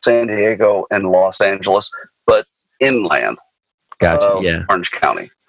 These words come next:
Speaker 2: Yeah, yeah. I was gonna say, I just actually flew back from, uh,
Speaker 1: Yeah, so
Speaker 2: San Diego
Speaker 1: basically, I'm
Speaker 2: last
Speaker 1: out in the
Speaker 2: night.
Speaker 1: desert.
Speaker 2: Yeah, cool, cool, cool. Um, that's awesome.
Speaker 1: Oh,
Speaker 2: So,
Speaker 1: sweet.
Speaker 2: yeah, so I'm a little jet lagged. So if you, if I look a little, uh, look a little sleepy, <laughs> it's fine.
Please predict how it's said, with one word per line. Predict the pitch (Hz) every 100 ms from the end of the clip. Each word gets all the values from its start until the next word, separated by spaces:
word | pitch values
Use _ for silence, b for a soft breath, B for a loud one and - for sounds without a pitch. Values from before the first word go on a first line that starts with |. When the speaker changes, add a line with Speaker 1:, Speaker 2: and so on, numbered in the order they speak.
| -
Speaker 2:
Yeah, | 95
yeah. | 90 -
I |
was | 98
gonna |
say, | 95 98
I |
just | 98 104
actually | 104 - 95
flew | 107
back | 98 95 95
from, | - 90 90
uh, | 87 87
Speaker 1:
Yeah, | 85 87
so | 90
Speaker 2:
San | 117
Diego | 117 101
Speaker 1:
basically, | 98 113 110
I'm | 101
Speaker 2:
last | 104
Speaker 1:
out | 107
in |
the | 95
Speaker 2:
night. | 98
Speaker 1:
desert. | 85 85 71 - _ _ _ _ -
Speaker 2:
Yeah, | 127 113
cool, | - 107 95
cool, | 98
cool. | 95 90 - B B B B B
Um, | 107 101 92
that's | 139 160
awesome. | 165 170 -
Speaker 1:
Oh, | 269 -
Speaker 2:
So, | 156 147
Speaker 1:
sweet. | 135 - - _ _ _ _ -
Speaker 2:
yeah, | 127 120 90
so | -
I'm | 101
a | 107
little | 107 95
jet | 101 85
lagged. | 92 87 90
So | - 90 90
if | 92
you, | 98
if | - -
I | 92
look | 101 95
a |
little, | 98 95 92 90
uh, | 87 87 87 - _
look | 127 123
a |
little | 120 98
sleepy, | - 113 107 101
<laughs> | 107 -
it's | 139 -
fine. | - 104 95